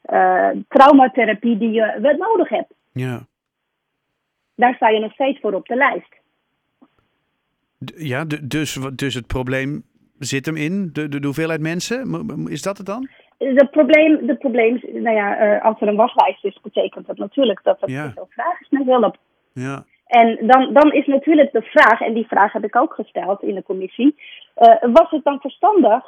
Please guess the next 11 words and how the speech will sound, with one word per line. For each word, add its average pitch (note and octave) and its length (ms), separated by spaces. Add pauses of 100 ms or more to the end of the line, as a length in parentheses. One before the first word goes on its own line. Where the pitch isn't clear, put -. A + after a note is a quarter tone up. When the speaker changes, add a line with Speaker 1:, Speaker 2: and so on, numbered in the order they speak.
(200)
Speaker 1:
in B3 180
een A#3 80
periode G#3+ 640
van G3+ 160
corona B3 680 (380)
om D4 220
zo'n A3+ 240
budgetplafond A#3 800
in G#3+ 160
te G3 80
stellen? F3+ 420